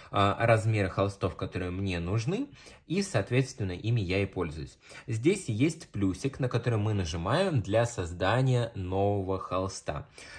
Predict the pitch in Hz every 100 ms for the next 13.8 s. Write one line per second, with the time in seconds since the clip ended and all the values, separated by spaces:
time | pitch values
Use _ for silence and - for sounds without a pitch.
0 | - 92 131 165 139 117 107 101 - 80
1 | 90 147 113 104 101 85 90 110 151 -
2 | 98 - 101 - - 95 95 92 - 80
3 | 80 - - _ - 123 147 - - 90
4 | 127 - 151 139 98 82 - - - -
5 | - 135 196 - 139 151 - 123 131 117
6 | 98 87 - 92 95 - 95 85 113 151
7 | 156 98 87 107 110 104 107 90 80 87
8 | 92 95 87 87 90 135 - 123 - 90
9 | - 104 147 101 85 95 113 101 101 98
10 | 85 - 101 - - 82 - - - -
11 | - 117 117 180 196 127 110 135 165 151
12 | 151 - 110 98 87 98 101 127 - 143
13 | 139 - 95 82 82 - 143